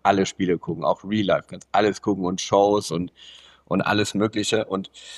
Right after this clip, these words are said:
ähm, das heißt, du musst natürlich up to date bleiben, so.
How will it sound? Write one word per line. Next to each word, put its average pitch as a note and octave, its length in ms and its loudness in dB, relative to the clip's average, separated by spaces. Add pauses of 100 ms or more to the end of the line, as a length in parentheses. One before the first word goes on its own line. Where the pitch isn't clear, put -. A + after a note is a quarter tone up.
(280)
ähm, G2 460 2 (920)
das - 140 -6
heißt, G#2+ 200 2
du G2 60 0
musst G#2 180 0
natürlich A#2 480 0
up - 140 -2
to A2+ 100 2
date G2+ 260 4
bleiben, E2 340 2
so. F2+ 300 -6